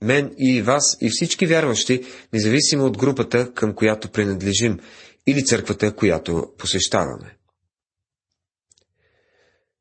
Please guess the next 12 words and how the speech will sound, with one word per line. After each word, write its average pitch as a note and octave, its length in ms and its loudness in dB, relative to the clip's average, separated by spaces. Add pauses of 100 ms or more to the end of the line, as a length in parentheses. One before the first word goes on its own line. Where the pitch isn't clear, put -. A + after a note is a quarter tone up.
(480)
На C3 140 2
ниневийците C3+ 580 0
им D3+ 100 0
стигнаха D#3+ 420 -2
четиридесет D3+ 580 0
дни, C#3 220 2
за C3+ 120 -4
да B2+ 100 -2
се B2+ 180 -2
променят B2+ 460 0
и C3+ 100 -4
покаят, - 640 -4